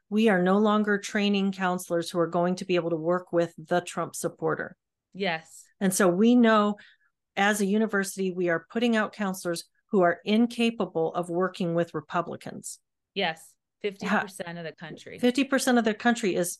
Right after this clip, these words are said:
Speaker 1: is not only pathologized, but, but, but outside the scope of our, our, our diagnostic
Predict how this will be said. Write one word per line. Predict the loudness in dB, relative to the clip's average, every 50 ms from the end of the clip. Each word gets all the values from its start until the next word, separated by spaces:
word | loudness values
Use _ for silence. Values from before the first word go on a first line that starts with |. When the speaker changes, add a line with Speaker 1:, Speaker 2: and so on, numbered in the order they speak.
| _ -8
Speaker 1:
is | -8 -6 -6 -8 -12 _ _ _ _ -18 -18 -18 -18 -20 -20 -20 _ 0
not | 2 4 6 6 6 6
only | 4 6 6 6 4 4
pathologized, | 2 0 0 0 0 0 2 2 2 2 0 0 -2 -2 -4 -4 -4 -6 -8 -10 -12 -14 -18 -20 -20 _ _ _
but, | 0 0 0 2
but, | 0 -2 -2 -4 _ _ _ _
but | 0 2 2 0 -2 _ _ _ _ _ _ -4
outside | 0 2 2 2 0 -2 0 2 4 4 6 4 4 2 0
the | -2
scope | -2 -2 0 0 0 0 0 -2
of | -2 0
our, | 0 2 2 2 0 -2 -6 _ _ _ _ _
our, | -4 -4 -4 -4 -6 _ _ _ _ _ _ _ _ _ _ _ _ -6
our | -2 -2 0 0 0 0 0 -2 -4 -8 -16 -20 -14 -6 -2
diagnostic | 0 2 2 2 2 2 2 2 2 0 -2 -2 -2 -2 -2 -4